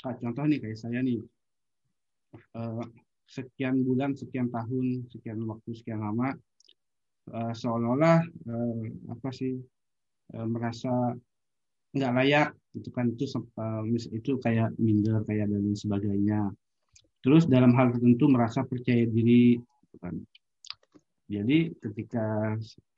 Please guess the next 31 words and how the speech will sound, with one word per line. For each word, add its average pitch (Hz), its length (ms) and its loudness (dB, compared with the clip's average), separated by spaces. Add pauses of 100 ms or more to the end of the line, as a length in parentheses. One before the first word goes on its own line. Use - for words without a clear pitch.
(160)
ketika 170 360 4
saya 165 160 8
butuh, 147 400 4 (420)
eh, 127 180 0
ketika 127 240 -4
saya 135 160 0
berdoa 127 240 4
sama 123 280 2
Tuhan, 127 440 -2 (640)
eh, 117 320 -2 (420)
mohon 156 300 6
tuntunan, 143 600 6
kan 214 160 4
nggak 202 120 6
mungkin 214 480 4
langsung 117 280 -4
Yesus 120 320 -2
yang 127 120 -2
turun 135 240 -2
ketemu 135 280 0
sama 131 280 0
kita, 156 400 2
kan 143 120 -4
kayak 123 220 -4
gitu. 98 260 -12 (440)
Jadi 120 220 -4
Tuhan 147 260 2
mungkin 175 280 2
bisa 123 160 -2
bicara 113 380 -6
lewat, 107 300 -6